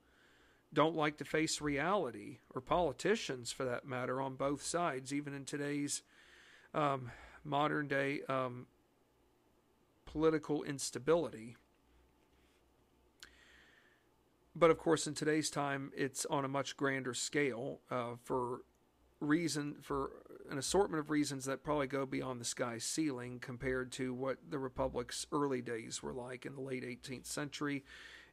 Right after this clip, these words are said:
into the start of, uh, a new, uh, century. By eighteen hundred, were there more Republican newspapers versus Federalist ones?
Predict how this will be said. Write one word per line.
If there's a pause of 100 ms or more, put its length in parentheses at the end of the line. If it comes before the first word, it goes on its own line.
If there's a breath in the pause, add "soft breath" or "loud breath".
into
the
start
of,
uh,
a
new,
uh,
century. (1120 soft breath)
By
eighteen
hundred,
were
there
more
Republican
newspapers
versus
Federalist
ones?